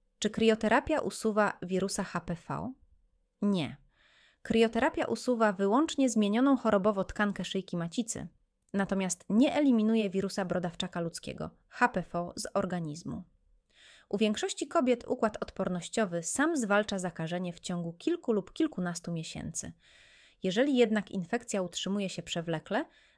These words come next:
nadal istnieje ryzyko pojawienia się nowych zmian na szyjce macicy. Pamiętaj,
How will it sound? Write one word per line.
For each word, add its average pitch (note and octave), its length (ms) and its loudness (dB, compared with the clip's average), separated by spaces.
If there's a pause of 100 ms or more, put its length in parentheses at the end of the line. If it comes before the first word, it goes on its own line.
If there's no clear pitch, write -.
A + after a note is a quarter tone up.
nadal B3+ 360 6
istnieje G3+ 460 -2
ryzyko F3+ 360 -4
pojawienia E3+ 500 -4
się - 140 -8
nowych A#3 340 0
zmian E3+ 460 -4
na B3+ 140 0
szyjce F3 320 -8
macicy. F3 500 -8 (1160)
Pamiętaj, E3+ 640 0